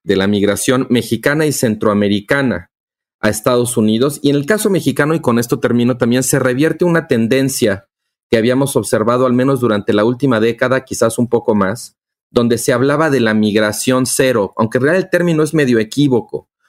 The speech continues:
porque no es que de pronto dejaran de migrar mexicanos a Estados Unidos, siempre han migrado. Lo que pasa es que los números se mantuvieron relativamente bajos y constantes,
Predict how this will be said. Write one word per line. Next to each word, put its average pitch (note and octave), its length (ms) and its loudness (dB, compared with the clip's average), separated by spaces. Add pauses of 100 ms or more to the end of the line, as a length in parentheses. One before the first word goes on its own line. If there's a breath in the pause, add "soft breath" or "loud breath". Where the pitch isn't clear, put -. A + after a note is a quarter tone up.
(160 soft breath)
porque A#2+ 220 0
no D3+ 220 2
es G#3+ 200 0
que F3 180 2
de C3+ 100 2
pronto C#3 340 0
dejaran C#3+ 500 0
de A#2 100 0
migrar A2 440 0
mexicanos G2 580 -2
a - 20 -16
Estados - 400 -4
Unidos, E2+ 240 -2
siempre D#3 460 2
han D3+ 120 0
migrado. B2 540 0 (200)
Lo G#2+ 140 2
que A#2+ 100 0
pasa D3 220 0
es F3 80 0
que C#3+ 360 -2
los A#2 260 2
números E3 360 2
se C#3+ 100 0
mantuvieron A#2+ 600 0 (260 loud breath)
relativamente C#3+ 920 0
bajos C3 480 -2
y G2+ 80 -4
constantes, G#2+ 880 -2